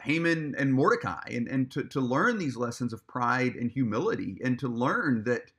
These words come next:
it's, it's not about us securing us, and to learn that in all of these things, God is absolutely in control,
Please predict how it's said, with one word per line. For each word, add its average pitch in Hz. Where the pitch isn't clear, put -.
it's, 127
it's -
not 131
about 131
us 120
securing 135
us, -
and 135
to 139
learn 147
that 131
in 131
all 170
of 165
these 131
things, 104
God 175
is -
absolutely 143
in 127
control, 92